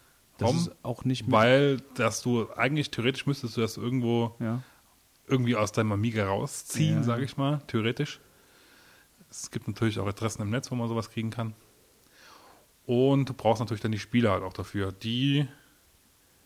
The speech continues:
Speaker 2: äh, man auch auf diversen, ich sag mal, Abandonware-ähnlichen Seiten bekommen kann.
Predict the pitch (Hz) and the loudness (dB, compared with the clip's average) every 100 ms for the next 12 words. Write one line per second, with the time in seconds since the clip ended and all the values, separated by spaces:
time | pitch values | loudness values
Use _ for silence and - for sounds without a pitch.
0 | _ _ _ _ - 110 113 110 104 107 | _ _ _ _ -4 2 4 4 2 0
1 | 98 110 117 - 104 104 107 113 101 - | 0 0 -2 -4 0 2 2 0 -4 -10
2 | - _ _ - 101 104 98 117 135 117 | -20 _ _ -6 -2 -2 2 2 4 4
3 | 110 117 135 131 107 104 107 104 101 - | 2 2 2 2 2 0 0 -2 -6 -10
4 | - 104 110 107 95 92 | -12 -2 0 2 -2 -6